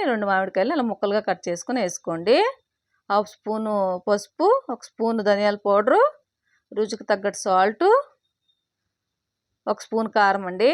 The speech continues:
వేసుకోండి. కొద్దిగా ఆయిల్, కొద్దిగా వాటర్ వేసుకోండి. వేసుకొని అలా ఒకసారి కలవబెట్టేసుకొని ఉడికించుకోండి.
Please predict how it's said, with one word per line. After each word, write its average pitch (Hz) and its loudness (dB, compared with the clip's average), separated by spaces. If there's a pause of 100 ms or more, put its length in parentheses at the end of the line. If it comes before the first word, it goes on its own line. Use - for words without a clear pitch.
(100)
వేసుకోండి. 190 0 (160)
కొద్దిగా 196 2
ఆయిల్, 226 2 (100)
కొద్దిగా 208 0
వాటర్ 185 0
వేసుకోండి. 175 0 (4000)
వేసుకొని 208 -2
అలా 214 2
ఒకసారి 208 -6
కలవబెట్టేసుకొని 190 0
ఉడికించుకోండి. 202 0